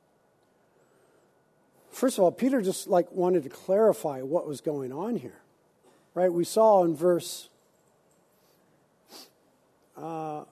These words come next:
which verse is it? Verse eight and nine,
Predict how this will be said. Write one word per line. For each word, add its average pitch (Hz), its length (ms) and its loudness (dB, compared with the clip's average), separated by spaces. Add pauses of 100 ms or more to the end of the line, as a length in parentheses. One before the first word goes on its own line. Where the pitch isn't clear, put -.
(640)
which 170 200 -10
verse 165 300 -8
is 156 100 -8
it? 156 100 -8
Verse 175 300 -4
eight 185 380 2
and 160 200 -4
nine, 170 480 -2